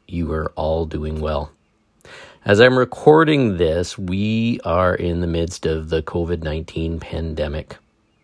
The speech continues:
Strange, strange, strange times. We don't have to be afraid, though. We don't have to give in to fear.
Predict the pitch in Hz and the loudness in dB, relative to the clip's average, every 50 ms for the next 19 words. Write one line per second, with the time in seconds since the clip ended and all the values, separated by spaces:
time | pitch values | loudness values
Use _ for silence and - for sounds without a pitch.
0 | _ _ _ _ _ _ _ _ _ _ _ _ - - - - - 80 80 87 | _ _ _ _ _ _ _ _ _ _ _ _ -18 -16 -12 -8 -6 -4 -4 -2
1 | 87 87 92 101 104 - - - _ _ _ _ _ _ _ _ - - - - | -2 -2 -4 -4 -6 -8 -12 -20 _ _ _ _ _ _ _ _ -20 -18 -12 -8
2 | 85 - 76 76 76 73 76 76 76 78 - - - _ _ _ _ _ _ - | -8 -8 -6 -6 -6 -6 -6 -6 -8 -10 -10 -14 -18 _ _ _ _ _ _ -18
3 | - - - - - 73 73 73 - - - - - - - - - - - - | -18 -16 -12 -12 -10 -8 -8 -8 -8 -10 -12 -12 -12 -12 -12 -14 -14 -18 -18 -20
4 | _ _ _ _ _ _ _ _ _ _ _ - - - - - - - - - | _ _ _ _ _ _ _ _ _ _ _ -20 -20 -20 -20 -20 -20 -20 -20 -20
5 | - - _ _ _ _ _ _ _ _ _ _ _ _ _ _ _ _ - 117 | -20 -20 _ _ _ _ _ _ _ _ _ _ _ _ _ _ _ _ 2 4
6 | 131 156 175 180 185 185 - - - - - - - - _ _ _ _ - - | 6 6 6 6 4 2 -2 -6 -8 -8 -10 -12 -16 -20 _ _ _ _ -2 2
7 | 101 101 104 - - _ _ - - 87 80 80 73 71 71 - - 69 65 58 | 2 2 2 0 -4 _ _ -6 -6 -6 -4 -4 -6 -6 -6 -6 -6 -6 -6 -8
8 | 64 - - - - - 135 - - - - - - _ _ _ _ _ _ _ | -10 -12 -14 -14 -14 -14 -16 -18 -20 -20 -20 -20 -20 _ _ _ _ _ _ _
9 | _ - 90 90 95 95 87 - 95 92 - - 95 87 90 85 90 85 82 - | _ -4 -2 0 0 2 2 2 2 2 0 -2 -2 -2 -2 0 0 -2 -2 -4
10 | - - 78 73 - - - | -6 -8 -8 -8 -8 -12 -14